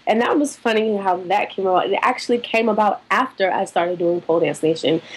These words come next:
because so many people, you know, started approaching me, "Well, how did you do this? And how did you get so many followers?" So it just turned into something that people actually hire me to do, which is cool because it gives me a steady income,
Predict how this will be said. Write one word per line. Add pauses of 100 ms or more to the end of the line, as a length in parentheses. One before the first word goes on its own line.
(120)
because
so
many
people,
you
know,
started
approaching
me,
"Well,
how
did
you
do
this?
And
how
did
you
get
so
many
followers?" (200)
So
it
just
turned
into
something
that
people
actually
hire
me
to
do, (360)
which
is
cool
because
it
gives
me
a
steady
income,